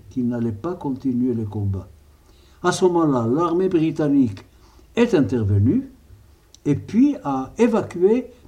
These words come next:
toute la population arabe de Tibériade. Tous les Arabes de Tibériade étaient évacués par l'armée britannique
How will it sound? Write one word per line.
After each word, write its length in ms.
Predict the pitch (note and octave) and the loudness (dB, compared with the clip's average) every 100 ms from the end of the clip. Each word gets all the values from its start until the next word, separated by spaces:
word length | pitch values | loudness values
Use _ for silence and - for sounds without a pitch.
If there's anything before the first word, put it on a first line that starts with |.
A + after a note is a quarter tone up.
| - - | -6 8
toute 400 | F4 F4+ - - | 8 8 -6 -2
la 220 | F3 F#3 | 0 0
population 960 | F#3+ G#3+ G#3 F#3 E3+ - - F#3+ F#3 - C#3+ | 2 -2 2 2 2 -4 -4 -4 -4 -8 -6
arabe 500 | C#3+ C#3 E3+ F3 D3+ | -6 -2 -4 -4 -8
de 100 | C#3 | -8
Tibériade. 680 | C#3 D3 C#3 B2 B2 A2+ G#2 G2+ - - - - - - | -6 -6 -4 -2 -2 -4 -8 -12 -20 -20 -20 -20 -20 2
Tous 180 | C4 D4 | 4 6
les 180 | B3+ E3+ | 4 2
Arabes 300 | E3+ F3+ D#3 | 0 -2 -4
de 80 | |
Tibériade 580 | C#3+ D3 C3+ B2+ D3+ F3+ | -4 -2 0 0 -2 -2
étaient 360 | C3 - B2+ B2+ | -4 -2 -2 0
évacués 440 | C3 C3 D#3 C#3 | -2 -4 -2 -2
par 320 | G2+ F3+ D#3+ | 0 -2 -2
l'armée 320 | B2+ B2 B2 C#3+ | -2 -4 -2 -4
britannique 800 | C3+ B2 G#3+ D3 G#2+ A2 A#2 | -4 -4 -4 -4 -4 -6 -8